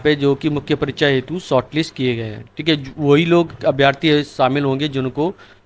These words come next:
मुख्य परीक्षा के लिए शॉर्टलिस्ट किया है। फॉर्म का प्रिंट ले लें, तो appli-, यहाँ पे अभ्यर्थी को अपेक्षा की जाती है कि आवेदन पत्र का अंतिम रूप में सबमिट करने के बाद उसका प्रिंट आउट जरूर ले लें, ठीक है, एप्लीकेशन डैशबोर्ड पर जाकर,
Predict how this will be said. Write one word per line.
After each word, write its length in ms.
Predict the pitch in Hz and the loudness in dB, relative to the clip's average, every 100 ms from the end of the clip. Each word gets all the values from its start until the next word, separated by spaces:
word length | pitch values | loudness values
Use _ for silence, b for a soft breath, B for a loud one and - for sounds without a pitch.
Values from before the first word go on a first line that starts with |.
| - | -2
मुख्य 340 | 151 151 185 | 0 2 2
परीक्षा 380 | 165 143 131 131 | 2 0 0 -2
के 120 | 120 | -2
लिए 60 | 156 | -6
शॉर्टलिस्ट 500 | - 123 - 120 - | -4 -4 -4 -10 -8
किया 140 | 113 | -10
है। 140 | 110 117 b b _ - | -8 -12 b b _ -2
फॉर्म 260 | 131 143 | 2 2
का 160 | 156 170 | 4 2
प्रिंट 380 | 156 147 143 143 | 2 0 -2 0
ले 160 | 151 | 0
लें, 220 | 151 156 147 | 2 0 -6
तो 180 | - | -4
appli-, 260 | 131 - 147 | -4 -2 -2
यहाँ 160 | 143 139 | 0 0
पे 200 | 151 151 | 2 2
अभ्यर्थी 460 | 139 135 131 - | 2 2 2 0
को 180 | 143 151 151 - - | 0 2 0 -4 -10
अपेक्षा 360 | - 135 151 | -4 -2 0
की 160 | 139 143 | -2 -2
जाती 340 | 139 131 - | 2 2 2
है 80 | 139 | -2
कि 100 | 143 | 0
आवेदन 420 | 131 127 131 143 | 2 2 0 -2
पत्र 320 | 135 135 - | -2 -4 -4
का 140 | 139 - | -6 -4
अंतिम 340 | - 139 151 | -4 -4 -2
रूप 100 | 135 | -2
में 120 | 139 | -2
सबमिट 340 | 143 131 135 135 | -4 -2 -2 -2
करने 260 | 131 131 | -2 -2
के 120 | 131 127 | -2 -2
बाद 320 | 120 156 208 B B - | 4 2 2 B B -12
उसका 380 | 139 - 160 | -6 4 4
प्रिंट 400 | 160 - 139 131 | 4 2 -4 2
आउट 220 | 139 156 151 | 2 2 0
जरूर 260 | 131 127 | -4 -4
ले 140 | 131 131 | -2 0
लें, 160 | 143 190 _ _ _ _ - | -2 -6 _ _ _ _ -8
ठीक 140 | 147 | -2
है, 120 | 180 | 0
एप्लीकेशन 480 | 165 - 143 143 147 | 0 -2 -4 -2 -2
डैशबोर्ड 360 | 135 131 127 127 | 0 -2 -2 -4
पर 120 | 139 | -4
जाकर, 380 | 131 123 135 | 0 0 0